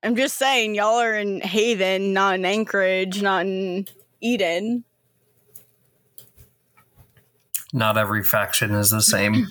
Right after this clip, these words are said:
Speaker 1: <clears throat>
Speaker 2: basically.
Speaker 1: Not every faction is the same. <clears throat>
Speaker 2: Well, do you, like, know a way to get them out of there so, like, we can get our friend back, or no?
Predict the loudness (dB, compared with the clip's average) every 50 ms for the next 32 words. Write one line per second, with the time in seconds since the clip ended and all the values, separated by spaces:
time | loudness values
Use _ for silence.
0 | -6 _ _ -4 -2 0 0 0 0 0 0 2 4 2 2 2 0 -4 -2 0
1 | 0 0 0 0 -2 -2 0 0 0 -2 -2 -4 -6 -2 0 0 0 2 0 -2
2 | -4 _ _ _ _ _ _ _ _ _ _ _ _ _ -8 -8 -8 _ _ _
3 | -6 -4 -2 -2 -2 -2 -4 -8 -12 _ _ _ _ _ _ _ _ -20 -20 _
4 | _ _ -18 -16 -14 -8 -6 -6 -6 -6 -10 _ -4 0 0 2 2 0 0 0
5 | 0 2 2 2 2 2 2 0 -2 -4 -4 -2 0 0 2 2 2 2 2 0
6 | 0 0 0 -2 -2 -4 -4 -2 0 0 0 2 0 0 0 0 -2 0 0 0
7 | 0 2 0 0 -2 -2 -2 0 0 2 2 2 2 0 -2 -2 -2 0 0 2
8 | 0 0 0 -2 -2 0 0 0 0 0 2 2 2 2 0 0 -2 -2 -2 -2
9 | -2 -2 0 0 0 0 0 0 -2 -2 -2 -2 -2 -2 0 0 0 -2 -2 -6